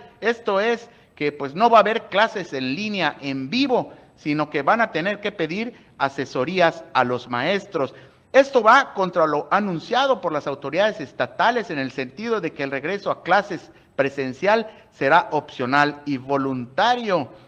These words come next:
En este caso, las autoridades señalan que sí será voluntario,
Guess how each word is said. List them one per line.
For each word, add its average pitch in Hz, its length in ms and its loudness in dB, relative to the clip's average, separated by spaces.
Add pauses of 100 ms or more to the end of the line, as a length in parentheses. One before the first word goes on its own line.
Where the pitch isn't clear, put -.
(160)
En 156 100 -4
este 226 300 -6
caso, 247 320 0
las 180 180 -4
autoridades 151 540 0
señalan 170 560 0 (360)
que 160 120 -2
sí 285 160 -6
será 262 220 6
voluntario, 262 680 2